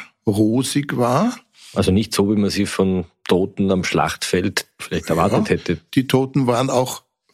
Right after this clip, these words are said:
Speaker 1: vielfach sozusagen nicht verfärbt. Sie sind dann auch kein unangenehmer Geruch entwichen. Und man sieht auch aus diesem Protokoll,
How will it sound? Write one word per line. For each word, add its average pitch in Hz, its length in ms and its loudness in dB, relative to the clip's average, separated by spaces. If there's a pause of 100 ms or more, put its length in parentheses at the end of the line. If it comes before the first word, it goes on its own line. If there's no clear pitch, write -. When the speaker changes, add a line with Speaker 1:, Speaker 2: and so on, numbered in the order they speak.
Speaker 1:
vielfach 147 560 0
sozusagen 127 580 2
nicht 127 340 -2
verfärbt. - 1040 -4 (480)
Sie - 160 0
sind 156 160 2
dann 135 180 2
auch 120 200 -2
kein 131 200 2
unangenehmer 131 800 0
Geruch 123 600 -4 (120)
entwichen. 165 1040 -2 (540)
Und 156 280 2
man 151 180 2
sieht 151 280 -2
auch 123 200 0
aus 139 160 0
diesem 143 300 0
Protokoll, 117 760 -2